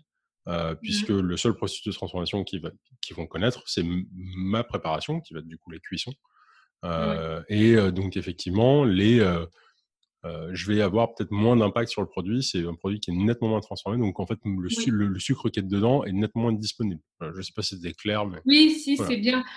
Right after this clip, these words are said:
Speaker 2: Après, quand on prend, par exemple, euh, il y a, il y a d'autres aliments comme, euh, comme la baguette, qui contient
Speaker 1: Ouais.
Speaker 2: des sucres complexes, qui est pourtant un aliment ultra transformé.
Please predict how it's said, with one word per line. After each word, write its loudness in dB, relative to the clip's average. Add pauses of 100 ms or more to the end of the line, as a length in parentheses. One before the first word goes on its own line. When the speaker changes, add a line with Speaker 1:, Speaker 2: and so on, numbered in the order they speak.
(140)
Speaker 2:
Après, 0
quand -2
on -2
prend, -4
par 0
exemple, -2
euh, -6
il -8
y -10
a, -10
il -12
y -6
a -2
d'autres -6
aliments -2
comme, -6
euh, -12 (500)
comme -2
la 0
baguette, 0 (280)
qui -20
contient -2
Speaker 1:
Ouais. -4
Speaker 2:
des -4
sucres -12
complexes, -4 (100)
qui -12
est -12
pourtant -12 (100)
un -4
aliment -4
ultra -6
transformé. -4